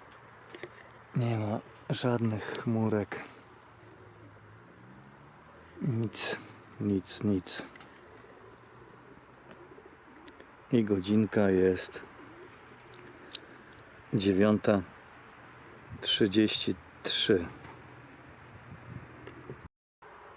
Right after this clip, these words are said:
I podbiły. Znowu mamy ogniskową, osiemset jedenaście milimetrów. Znowu są na kropeczce.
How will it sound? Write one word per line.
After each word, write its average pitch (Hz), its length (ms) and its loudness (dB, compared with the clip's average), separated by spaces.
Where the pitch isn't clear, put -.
I 165 140 8
podbiły. 104 840 0
Znowu 113 240 4
mamy 107 260 4
ogniskową, 110 800 2
osiemset 117 500 0
jedenaście 113 600 2
milimetrów. 107 760 2
Znowu 117 260 4
są 131 180 0
na 113 160 4
kropeczce. - 720 -2